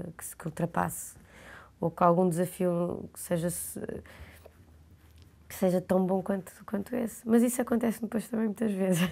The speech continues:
<laughs> Depois habituei-me com o tempo. Por isso é que eu gosto de trabalhar com tantos realizadores e encenadores diferentes, porque cada um depois me,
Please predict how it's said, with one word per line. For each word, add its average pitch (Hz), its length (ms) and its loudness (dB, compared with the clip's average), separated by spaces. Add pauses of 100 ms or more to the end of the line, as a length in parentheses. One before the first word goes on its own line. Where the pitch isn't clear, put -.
(360)
<laughs> 330 460 6
Depois 190 300 4
habituei-me 180 540 2
com 180 100 -4
o 185 60 2
tempo. 170 520 -8
Por 202 120 2
isso 202 160 0
é - 20 0
que 220 80 0
eu 208 60 2
gosto 214 140 0
de - 20 -18
trabalhar 214 260 2
com 208 160 -2
tantos - 540 -6
realizadores 185 440 -2
e 185 40 -4
encenadores 180 320 -4
diferentes, 180 300 -8
porque - 200 -4
cada 185 100 2
um 202 120 2
depois 196 320 -6
me, 196 260 -4